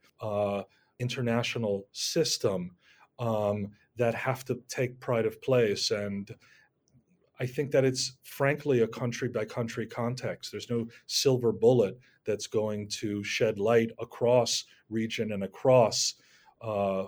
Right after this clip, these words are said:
authoritarian states on, on, on this.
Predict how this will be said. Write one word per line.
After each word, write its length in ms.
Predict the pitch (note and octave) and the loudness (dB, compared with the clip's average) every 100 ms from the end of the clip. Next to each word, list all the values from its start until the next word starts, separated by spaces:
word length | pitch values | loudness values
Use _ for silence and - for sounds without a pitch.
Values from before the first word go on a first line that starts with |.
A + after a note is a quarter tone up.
| - | -10
authoritarian 760 | - A2+ G2+ G2 - G2+ G2 | -8 -2 -2 -2 -4 -4 -4
states 420 | F#2+ - G#2 F#2 - | -6 -4 -4 -4 -8
on, 220 | G2 G#2 A2+ | -10 -10 -14
on, 160 | G#2 G2 | -16 -14
on 180 | G#2+ G2+ | -14 -12
this. 400 | F2 D#2+ - | -12 -10 -12